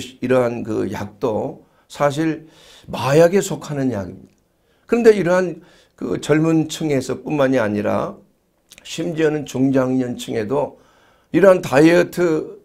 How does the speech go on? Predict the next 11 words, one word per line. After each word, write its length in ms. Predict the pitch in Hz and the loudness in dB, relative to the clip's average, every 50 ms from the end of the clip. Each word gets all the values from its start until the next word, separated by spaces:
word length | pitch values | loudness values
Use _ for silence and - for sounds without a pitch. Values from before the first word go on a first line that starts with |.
| _ _ | _ _
식욕 600 | - - - - - 220 - 220 208 - - - | -14 -12 -8 -8 -2 4 4 4 4 4 0 2
억제제라고 760 | 160 165 156 156 - - 190 180 160 160 151 151 147 139 143 | 2 2 2 2 -2 0 2 2 2 2 2 2 0 0 0
하는 260 | 131 127 131 135 135 | -2 -2 -2 -4 -6
그러한 400 | 131 - 127 123 120 120 120 117 | -6 -6 -4 -4 -2 -2 -4 -4
걸 240 | 117 113 110 107 104 | -4 -6 -6 -6 -8
통해서 640 | - - 107 104 98 92 101 139 175 208 240 262 254 - _ _ _ _ _ _ _ _ _ _ _ _ _ _ _ _ _ | -10 -10 -8 -6 -8 -6 -6 -6 -4 -4 -4 -6 -8 -12 _ _ _ _ _ _ _ _ _ _ _ _ _ _ _ _ _
그야말로 600 | - - 226 226 226 220 202 190 175 175 185 196 | 4 6 6 6 6 4 0 -2 -2 -2 -4 -6
약에 320 | 190 135 127 139 151 170 160 170 | -6 -8 -8 -10 -10 -10 -10 -6
의존되는 720 | 202 202 220 214 220 220 214 214 208 190 185 175 185 190 185 | -6 -4 -2 2 2 2 2 2 0 -4 -4 -4 -6 -10 -10
그러한 480 | - 131 131 131 131 139 156 156 156 - _ _ _ _ _ _ _ _ _ _ - | -10 -10 -8 -8 -8 -8 -10 -12 -14 -18 _ _ _ _ _ _ _ _ _ _ -8
엄청난, 800 | 127 139 180 - - - 196 190 185 180 175 175 185 185 180 185 | -6 -6 -6 -6 -8 -8 -8 -8 -6 -6 -8 -8 -8 -10 -14 -16